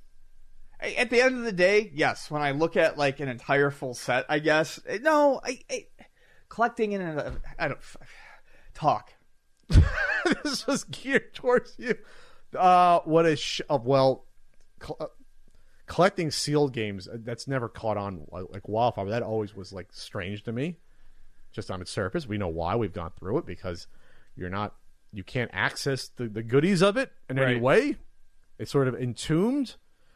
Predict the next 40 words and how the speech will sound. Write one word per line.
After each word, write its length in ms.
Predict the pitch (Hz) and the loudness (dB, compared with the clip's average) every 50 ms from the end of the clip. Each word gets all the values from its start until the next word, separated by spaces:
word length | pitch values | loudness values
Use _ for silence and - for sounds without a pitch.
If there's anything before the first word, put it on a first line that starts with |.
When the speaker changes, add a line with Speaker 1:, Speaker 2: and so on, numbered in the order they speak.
| - - - | -20 -20 -10
Speaker 2:
And 80 | - 113 | -8 -6
at 80 | 113 | 2
that 220 | - 156 160 160 - | 4 4 4 4 4
point, 320 | - 170 180 202 233 220 143 | 4 4 6 6 4 4 2
you're 80 | 147 139 | 2 4
not 200 | 165 196 - 165 | 4 4 4 2
really 180 | 175 185 180 | 2 0 0
collecting 320 | - - 170 165 165 156 143 | 2 2 0 0 2 2 2
video 180 | 143 175 190 165 | 4 4 4 4
games 260 | 143 139 127 110 107 | 4 2 0 0 -2
anymore. 340 | 104 104 98 92 - - - | -4 -4 -6 -8 -8 -10 -8
You're 120 | 110 110 | -10 -10
collecting, 560 | - - - 147 160 156 - 151 139 131 113 - - - - - - - - - - - - - - - - - - - - - | -8 -2 0 0 0 2 0 -2 -2 -2 -4 -6 -10 -16 -18 -18 -18 -20 -18 -18 -18 -20 -20 -20 -20 -20 -20 -20 -20 -20 -16 -6
you're 120 | - 131 127 | -4 -4 -4
collecting, 360 | - 135 147 165 165 175 165 | -2 0 -2 -2 -2 -2 -2
like, 160 | 156 147 123 113 | -2 -2 -4 -4
video 320 | 101 127 135 147 151 143 | -4 -2 0 2 2 2
game 420 | 131 127 131 131 127 123 120 110 - - - - - - - - - - | 2 0 0 0 0 -2 -4 -6 -8 -12 -14 -14 -16 -16 -16 -16 -12 -10
ephemera. 640 | 117 101 - - 151 147 156 147 120 101 87 76 - - - - - - - - - - - - - - | -8 -8 -4 0 2 2 2 2 0 -2 -6 -8 -12 -14 -16 -16 -16 -18 -18 -18 -18 -18 -18 -18 -10 -6
That's 120 | - 107 113 | -4 -4 -2
Speaker 1:
Sure. 220 | 117 107 101 - - - - - | -4 -6 -8 -8 -14 -16 -12 -6
Speaker 2:
'cause 160 | - 131 110 | -6 -4 -4
you 80 | 127 120 | -4 -8
can't 280 | - - 175 160 110 - | -4 -4 -4 -4 -2 0
get 180 | 147 160 - - | 0 0 0 -2
to 80 | 156 | -4
the 100 | 131 123 | -6 -6
game. 440 | 107 110 117 127 117 90 - - - - - - - - - - - - - - - | -6 -4 -6 -6 -6 -6 -10 -12 -14 -16 -16 -16 -16 -16 -16 -16 -16 -16 -18 -16 -6
So 200 | - 139 127 117 | -2 -2 -2 0
to 140 | - - | 0 -2
me, 120 | 135 147 170 | -2 0 0
there's 140 | 160 147 123 | 0 0 -2
no 60 | 135 | -2
difference 240 | 117 147 135 131 110 | -2 -2 -4 -4 -6
as 120 | 117 104 107 | -6 -8 -4
having 240 | 123 135 127 123 113 | -2 -2 -2 -2 -6
the 60 | 101 92 | -8 -10
box 420 | - - 117 123 127 - - - | -6 -2 -2 -2 -2 -2 -6 -10
to 60 | 107 | -10
display. 540 | 95 87 82 - - - 92 78 67 60 - | -12 -12 -14 -14 -10 -10 -10 -10 -10 -14 -20